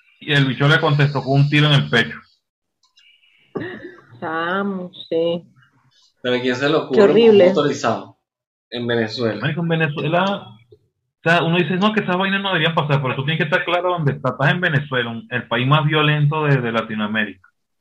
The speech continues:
Speaker 1: Le lleva una morena a México y a, y a Colombia. Te pueden matar por mirar feo. Y tú te vas a poner a zumbarle agua a un motorizado.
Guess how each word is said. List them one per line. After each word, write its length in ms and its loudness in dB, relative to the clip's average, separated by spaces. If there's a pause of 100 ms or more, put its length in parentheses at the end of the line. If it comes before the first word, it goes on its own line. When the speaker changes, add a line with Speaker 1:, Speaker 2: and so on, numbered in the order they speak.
(240)
Speaker 1:
Le 180 0
lleva 180 4
una 160 8
morena 360 6
a 40 6
México 480 2
y 100 0
a, 320 2 (1080)
y 120 -8
a 100 -2
Colombia. 460 6
Te 100 -2
pueden 220 4
matar 320 2
por 120 0
mirar 300 2
feo. 220 -2 (920)
Y 80 -14
tú 100 -8
te 80 -2
vas 140 4
a 40 -2
poner 240 4
a 20 0
zumbarle 380 2
agua 160 4
a 40 -2
un 80 -4
motorizado. 560 -4